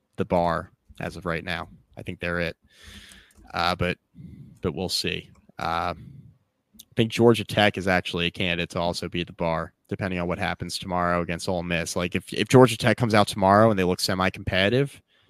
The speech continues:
which none of us really expect, but if,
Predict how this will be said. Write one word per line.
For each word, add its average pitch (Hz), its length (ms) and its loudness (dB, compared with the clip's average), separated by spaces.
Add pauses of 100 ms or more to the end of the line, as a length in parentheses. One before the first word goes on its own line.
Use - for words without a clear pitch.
(360)
which - 440 0 (800)
none 110 260 4
of 117 80 8
us 117 200 8
really 120 260 8
expect, - 680 4
but 90 220 0
if, - 200 -10